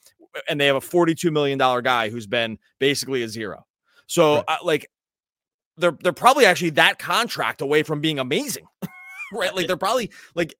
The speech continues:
Speaker 1: that, if that contract is kind of like anybody else in that forty-two million dollar range, I mean, really just about anybody else, uh, except for, like, a few guys.
Speaker 2: Yeah, but I ran off that list of, like, guys that make, like, thirty-two to forty million dollars the other day, and it was like,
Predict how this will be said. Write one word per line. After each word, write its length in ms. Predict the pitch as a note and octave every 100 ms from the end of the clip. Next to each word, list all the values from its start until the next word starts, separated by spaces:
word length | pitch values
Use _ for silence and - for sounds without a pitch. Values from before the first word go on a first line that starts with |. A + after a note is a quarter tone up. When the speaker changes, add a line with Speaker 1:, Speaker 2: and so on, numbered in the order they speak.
| _
Speaker 1:
that, 320 | D3 D#3 A#3 E3
if 80 |
that 200 | D3+ G3
contract 680 | - A3 G#3 F#3 D3 B2 - _ _ _ E3
is 460 | D3 C#3 B2+ - _ _ _ _ _ _ _ _ _
kind 320 | - E3 G#3+
of 80 | A3+
like 180 | G3 D3+ _
anybody 600 | E3 E3+ F3+ F3 D#3+ C3
else 300 | B2+ - -
in 100 | D3
that 120 | B2+
forty-two 460 | - C#3 C#3 C#3+ C#3+
million 260 | C3 B2
dollar 260 | A#2+ A2 A#2+
range, 440 | C#3+ D#3 E3+ - - _ _ _ _ _ _ _ _ _ _ _ _ _ _
I 60 | C3
mean, 160 | B2+ A2+
really 300 | C#3 E3+ A#2
just 220 | C3+ C3+
about 200 | A#2+ A2+
anybody 400 | A2 G#2 G2 G2
else, 280 | F#2 - -
uh, 120 | - -
except 360 | A2+ - C3
for, 80 | B2
like, 180 | A2+ G2+
a 40 |
few 380 | G2 - B2+ B2
guys. 480 | A2 G2 - - - _ _
Speaker 2:
Yeah, 100 | A#2
but 100 | A#2
I 40 | B2
ran 240 | C#3+ C#3+
off 160 | C3+ B2
that 160 | B2+
list 280 | A#2 B2 A#2+
of, 100 | A2+
like, 160 | A2 G2+
guys 280 | A2 A2 G#2
that 80 |
make, 140 | A2 G#2+
like, 140 | G#2+
thirty-two 720 | - B2 A#2 A2+ - A2 A2
to 80 | G#2+
forty 340 | - A2+ A2
million 320 | G#2+ G#2+ G#2 G2+
dollars 300 | G2 G#2+ G2
the 80 |
other 100 | G#2
day, 80 | G2+
and 80 | G#2+
it 40 |
was 100 | G2+
like, 120 | G2+